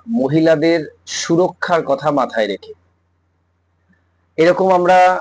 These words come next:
ঘটনা আজ প্রথম দেখছি এমন নয়, এই ধরনের ঘটনা কিন্তু প্রায়শই ঘটছে। এটি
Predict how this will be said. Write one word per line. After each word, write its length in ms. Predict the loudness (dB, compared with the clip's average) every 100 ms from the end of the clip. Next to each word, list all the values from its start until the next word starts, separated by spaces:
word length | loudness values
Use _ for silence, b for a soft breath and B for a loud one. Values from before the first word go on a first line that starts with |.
| -8 _ _ -10
ঘটনা 460 | -6 -4 0 0 0
আজ 360 | 0 -2 -2 -2
প্রথম 380 | -2 0 -2 -2
দেখছি 380 | -4 -4 0
এমন 400 | 0 2 0 0
নয়, 200 | 0 2
এই 180 | 0 0
ধরনের 460 | -2 -2 0 0 -2
ঘটনা 380 | -2 0 0 -2
কিন্তু 380 | -4 -4 -2
প্রায়শই 680 | -4 0 2 2 0 0 0
ঘটছে। 500 | -2 -6 -4 0 0
এটি 400 | 0 0 -2 -4